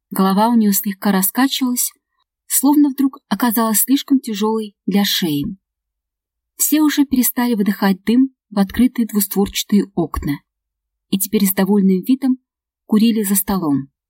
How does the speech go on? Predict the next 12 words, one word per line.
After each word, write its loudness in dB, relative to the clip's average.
Завтра 0
в -8
доме 2
будет 2
вонять. -2
Занавески 0
в -12
гостиной 0
уже 0
пропитались -4
дымом. 0
«Ребята!» — 0